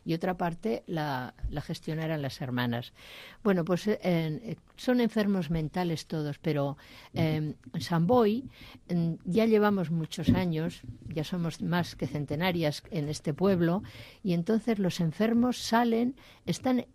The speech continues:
como en su pueblo, salen por todos los sitios, van a las, a los comercios, a los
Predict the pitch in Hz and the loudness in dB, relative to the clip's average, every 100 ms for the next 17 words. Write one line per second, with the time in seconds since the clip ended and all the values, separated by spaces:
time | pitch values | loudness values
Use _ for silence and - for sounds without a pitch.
0 | - 196 180 170 - 156 202 185 156 139 | -2 0 2 0 0 2 4 6 4 2
1 | 135 - 202 208 196 180 165 - 165 160 | 0 4 6 6 6 4 -2 0 0 0
2 | 156 - 220 196 190 180 156 170 180 175 | -2 -2 -4 -2 0 2 2 2 2 0
3 | 160 147 151 - - - - 156 143 - | 0 0 0 -4 -18 -18 -6 -2 -2 -2
4 | 160 156 202 202 180 170 139 139 135 131 | -2 2 0 0 -2 -2 -2 -2 -2 -4
5 | - | -6